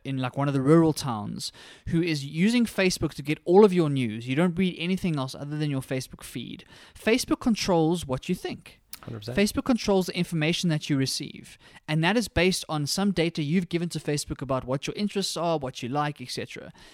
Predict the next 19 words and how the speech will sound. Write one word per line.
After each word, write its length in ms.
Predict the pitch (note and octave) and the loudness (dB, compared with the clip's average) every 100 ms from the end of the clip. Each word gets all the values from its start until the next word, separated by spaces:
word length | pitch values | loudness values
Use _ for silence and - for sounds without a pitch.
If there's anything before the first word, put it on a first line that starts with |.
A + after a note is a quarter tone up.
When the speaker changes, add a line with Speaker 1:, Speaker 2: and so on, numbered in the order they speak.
| - | -14
Speaker 1:
And 120 | - G#3 | -4 -2
this 100 | A3 | 0
kinda 240 | C#4 C4 | 0 4
goes 180 | A3 F3 | 4 4
back 280 | D#3 D#3 - | 2 -2 0
to 180 | - | 2
the 80 | C#3+ | 4
Wait 200 | C3+ D3 | 4 2
But 180 | C#3 B2 | -2 -2
Why 180 | B2+ C3+ | 0 2
post, 400 | - D3+ A#2 - | 0 -2 -4 -6
talking 240 | D3 D#3 | -6 -4
about 240 | C#3+ C3+ B2+ | -2 -4 -4
why 340 | A#2+ C3 C#3+ | -2 0 2
we 140 | D3+ | 0
believe 340 | C3+ B2+ B2+ A#2+ | 0 -2 -4 -4
what 140 | A#2 | -8
we 80 | A#2+ | -8
believe. 560 | A2+ G#2 B2+ G#3+ A#3+ | -6 -8 -6 -8 -10